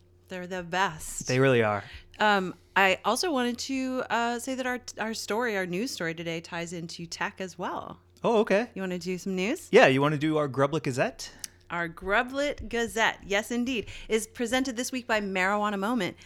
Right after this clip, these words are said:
Speaker 1: Did you hear about this story? Okay, the drone drop of weed in Israel.
Speaker 2: No, what? A drone drop?
Speaker 1: There was a drone drop.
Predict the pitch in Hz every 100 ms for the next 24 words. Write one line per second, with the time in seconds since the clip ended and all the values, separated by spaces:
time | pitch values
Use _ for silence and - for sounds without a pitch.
0 | - - - 226 247 240 254 262 247 247
1 | 226 - 220 254 269 - - - 196 196
2 | - - - _ - 202 190 175 196 214
3 | 233 262 262 269 285 - - _ _ -
4 | 208 185 175 196 226 247 262 - 202 208
5 | - - 196 202 247 254 269 302 - _
6 | - 127 135 156 156 135 165 160 - 139
7 | 127 180 214 240 233 233 - 196 233 220
8 | 214 - 202 180 190 185 185 165 113 -